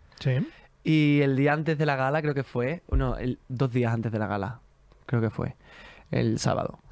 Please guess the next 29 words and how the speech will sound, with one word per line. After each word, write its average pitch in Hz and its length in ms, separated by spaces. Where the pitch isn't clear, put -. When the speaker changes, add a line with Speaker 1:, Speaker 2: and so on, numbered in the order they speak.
Speaker 1:
Ujú. 135 240
Speaker 2:
eh, 131 580
me 127 120
paró 120 180
y 120 60
me 143 100
dijo, 113 640
"Álvaro, 110 400
disfruta 120 300
la 131 100
canción, 113 300
lo 110 60
estás 117 220
haciendo, 123 260
o 131 80
sea, 120 140
lo 117 120
haces 120 220
bien", 110 280
¿sabes? 131 180
Como 131 200
que 123 200
ese 156 260
momento 180 340
de 165 100
que 165 100
alguien 156 300
me, 151 160
mm, 143 360